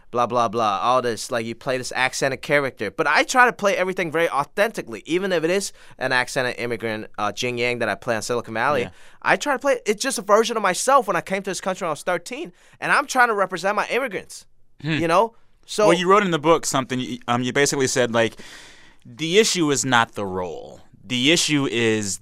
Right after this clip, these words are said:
Speaker 2: the baggage people feel about these accents themselves.
Speaker 1: Yeah, perception.
Speaker 2: Like, why do you feel so bad about the accent?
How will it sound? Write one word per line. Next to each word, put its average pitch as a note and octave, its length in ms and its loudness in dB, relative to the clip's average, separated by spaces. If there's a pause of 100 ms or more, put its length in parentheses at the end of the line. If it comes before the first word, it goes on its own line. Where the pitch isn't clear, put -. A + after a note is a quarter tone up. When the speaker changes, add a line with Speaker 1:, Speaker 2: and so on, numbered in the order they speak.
Speaker 2:
the A2 100 -4
baggage G#2+ 580 0
people G2+ 300 -8
feel F#2 300 -6
about F2 240 -6
these F2+ 120 -8
accents E2 420 -10
themselves. D2+ 540 -12
Speaker 1:
Yeah, A3+ 100 -2
perception. G3 440 0
Speaker 2:
Like, C3 60 -2
why C#3 180 6
do C#3+ 80 0
you C#3 140 -4
feel B2+ 260 -2
so A#2 160 -4
bad G#2+ 220 0
about F#2+ 220 -4
the F#2+ 100 -4
accent? F#2 480 -8